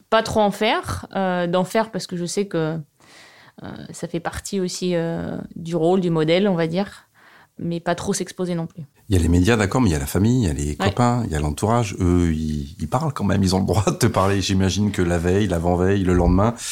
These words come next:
Speaker 2: ils évoquent avec toi ces moments, euh, très importants de ta vie. Ça, tu peux pas faire abstraction, t'es en liaison avec eux.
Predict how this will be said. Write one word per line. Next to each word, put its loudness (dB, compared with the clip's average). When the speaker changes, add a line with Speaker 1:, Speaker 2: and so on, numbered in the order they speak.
Speaker 2:
ils 2
évoquent 2
avec 2
toi 2
ces 0
moments, 2
euh, -2
très 0
importants 0
de 2
ta 2
vie. 0
Ça, -4
tu -10
peux -2
pas -2
faire -2
abstraction, 0
t'es -2
en 4
liaison 4
avec 0
eux. 0